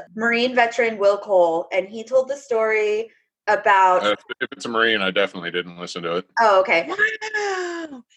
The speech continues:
Speaker 3: You
Speaker 1: So
Speaker 3: should listen to that episode.
Speaker 1: It's, it's a, one of our funnier episodes for sure to date.
Speaker 3: How do you spell zoop?
Speaker 1: Zoop.
Speaker 2: I don't know. Look up, ask Salt and Pepper. Oh, wait, no,
Speaker 3: Okay.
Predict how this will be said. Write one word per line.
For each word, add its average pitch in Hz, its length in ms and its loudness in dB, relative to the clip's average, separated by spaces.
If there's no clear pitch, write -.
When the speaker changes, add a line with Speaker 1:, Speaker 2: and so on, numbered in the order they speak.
Speaker 3:
You 269 180 4
Speaker 1:
So 240 120 4
Speaker 3:
should 233 100 0
listen 277 260 0
to 247 200 -14
that 220 180 4
episode. 190 680 -4
Speaker 1:
It's, 226 260 -2
it's - 160 -10
a, 214 220 2
one 214 140 -4
of 190 100 -4
our 180 140 2
funnier 165 340 -4
episodes 156 560 -12
for 165 140 -14
sure 151 440 -10
to 190 100 -12
date. 170 220 0
Speaker 3:
How 160 120 4
do 359 60 4
you 381 140 4
spell 320 420 2
zoop? 226 520 -4
Speaker 1:
Zoop. 196 320 -16
Speaker 2:
I 95 80 0
don't 117 120 2
know. 117 240 2
Look 123 200 0
up, 143 140 4
ask 123 280 0
Salt 135 200 2
and 110 80 -10
Pepper. 110 300 0
Oh, 120 160 4
wait, 120 120 2
no, 120 120 2
Speaker 3:
Okay. 110 60 2